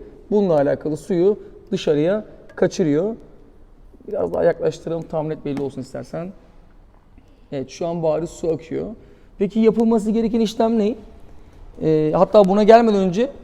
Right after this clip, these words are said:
radyatörde de çok küçük pasif bir su kaçağı var. Öncelikle ilk olarak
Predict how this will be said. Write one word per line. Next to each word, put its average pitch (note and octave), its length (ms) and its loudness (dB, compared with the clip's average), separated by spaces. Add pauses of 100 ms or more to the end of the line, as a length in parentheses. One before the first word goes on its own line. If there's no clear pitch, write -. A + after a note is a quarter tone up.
radyatörde G#3 520 4
de F#3+ 140 4 (220)
çok A3+ 220 -4
küçük - 280 -14
pasif G#3+ 280 -2
bir G#3 40 -4
su - 140 -12
kaçağı G#3 320 2
var. A3 120 -4 (340)
Öncelikle G3 640 2 (140)
ilk A3+ 220 -4
olarak G3 320 2